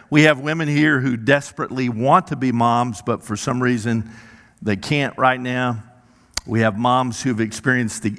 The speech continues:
empty nest. Jennifer and I, uh,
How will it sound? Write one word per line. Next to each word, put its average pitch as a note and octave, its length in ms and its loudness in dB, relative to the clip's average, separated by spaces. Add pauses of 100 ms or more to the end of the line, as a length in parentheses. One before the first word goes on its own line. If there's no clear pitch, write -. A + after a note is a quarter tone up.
(120)
empty C3 360 0
nest. A#2+ 600 -2
Jennifer C3+ 340 -2
and B2+ 100 0
I, A#2+ 280 0 (340)
uh, G2+ 220 -2